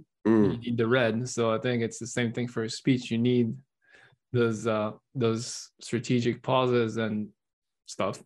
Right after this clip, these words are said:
Speaker 2: to get your point across. Otherwise, you're not gonna get your point across. So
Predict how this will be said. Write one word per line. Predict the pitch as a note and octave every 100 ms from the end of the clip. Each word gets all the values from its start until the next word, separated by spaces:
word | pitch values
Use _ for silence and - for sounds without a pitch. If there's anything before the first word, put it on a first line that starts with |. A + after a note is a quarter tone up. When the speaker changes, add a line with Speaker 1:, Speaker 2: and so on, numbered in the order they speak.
| - - - - _ _ _ _ _ -
Speaker 2:
to | B3
get | D3 C#3+
your | C3+
point | C#3 C3
across. | B2+ E3+ C#3+ C3+
Otherwise, | B2+ C3 B2+ A#2+
you're | A#2+ A#2+
not | B2
gonna | A#2 A2
get | A2 -
your | -
point | A2 G#2+
across. | - C3+ A#2+ -
So | B2 A2+